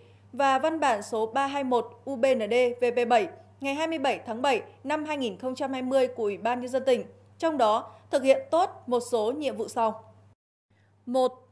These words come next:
tiếp tục quán triệt sâu sắc, thực hiện nghiêm quan điểm chống dịch như chống giặc, huy động sự vào cuộc của cả hệ thống chính trị và toàn dân, đề cao kỷ luật kỷ cương trách nhiệm của người đứng đầu trong lãnh đạo chỉ đạo công tác phòng chống dịch, tuyệt đối không lơ là chủ quan,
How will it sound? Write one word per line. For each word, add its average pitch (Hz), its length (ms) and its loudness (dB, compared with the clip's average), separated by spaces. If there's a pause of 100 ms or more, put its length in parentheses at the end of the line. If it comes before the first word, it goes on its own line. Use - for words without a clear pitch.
(340)
tiếp 415 200 -2
tục 311 240 0
quán 240 180 2
triệt 269 200 -2
sâu 269 200 0
sắc, 370 220 -2 (220)
thực 277 120 -6
hiện 269 200 0
nghiêm 320 300 -2
quan 311 160 2
điểm 254 200 2 (540)
chống 277 200 0
dịch 320 180 -2 (120)
như 285 260 -4
chống 240 240 -2
giặc, 294 200 0 (400)
huy 359 120 0
động 294 200 6
sự 269 160 -4
vào 247 120 0
cuộc 240 300 2
của 240 80 -8
cả 233 180 0
hệ 220 120 -4
thống 240 180 -4
chính 240 180 -8
trị 294 200 -6
và 214 120 -4
toàn 220 200 -2
dân, 269 240 0 (300)
đề 285 160 4
cao 320 300 2 (100)
kỷ 254 140 -2
luật 233 280 0
kỷ 226 120 2
cương 269 320 0
trách 370 160 -10
nhiệm 320 160 0 (100)
của 240 100 -2
người 226 180 0
đứng 240 220 -6
đầu 233 340 2
trong 269 200 -4
lãnh 247 160 -8
đạo 285 280 2
chỉ 240 180 -8
đạo 202 240 0
công 262 200 -10
tác 339 280 -6
phòng 233 180 -2
chống 226 160 -4
dịch, 277 300 -4 (200)
tuyệt 269 200 0
đối 254 240 4
không 311 220 -2
lơ 269 160 0
là 226 180 2
chủ 214 160 -4
quan, 262 300 2